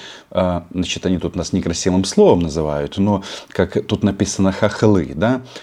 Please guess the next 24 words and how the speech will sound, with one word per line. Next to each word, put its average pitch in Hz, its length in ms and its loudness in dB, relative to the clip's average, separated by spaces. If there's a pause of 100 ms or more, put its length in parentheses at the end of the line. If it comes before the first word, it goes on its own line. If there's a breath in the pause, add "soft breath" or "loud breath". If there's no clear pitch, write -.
(120 loud breath)
Что - 200 0
я 143 60 6
могу 82 220 -2
сказать? 73 520 -6 (340 loud breath)
А, 87 320 -2 (100)
м, 85 360 -2 (120)
наш 110 300 4
хохол, 143 640 0 (120)
а, 90 380 -2 (220)
вам, 95 500 2 (100)
м, 82 480 -2
в 95 140 -4
рот 120 240 4
не 98 100 0
влезет. 85 580 -2 (720 loud breath)
А 85 420 2
если 95 340 2
влезет, 104 460 0 (160)
то 101 140 0
вы 95 160 0
от 98 180 -2
этого 90 280 -2
умрёте. 92 680 0
Ну, 202 300 2